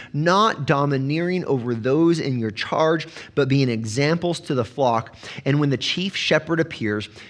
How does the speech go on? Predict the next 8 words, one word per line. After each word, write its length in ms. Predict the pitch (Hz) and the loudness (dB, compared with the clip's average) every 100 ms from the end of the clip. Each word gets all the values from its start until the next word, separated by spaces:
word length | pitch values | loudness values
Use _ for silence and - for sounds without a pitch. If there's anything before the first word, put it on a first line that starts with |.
| - | -6
you 140 | 135 | 0
will 160 | 151 123 | 2 2
receive 560 | 110 - - 151 147 113 | 0 -2 -4 -2 -2 -2
the 180 | 113 - | -4 -4
unfading 1040 | 113 104 - - 143 151 165 165 165 165 160 | -4 -6 -8 -2 0 2 0 0 0 -2 -4
crown 840 | - - 123 123 123 120 117 120 120 - | -10 -4 0 0 0 -2 -4 -8 -10 -12
of 240 | - 135 | -12 -14
glory." 600 | - - - - - - | -18 -14 -16 -16 -20 -20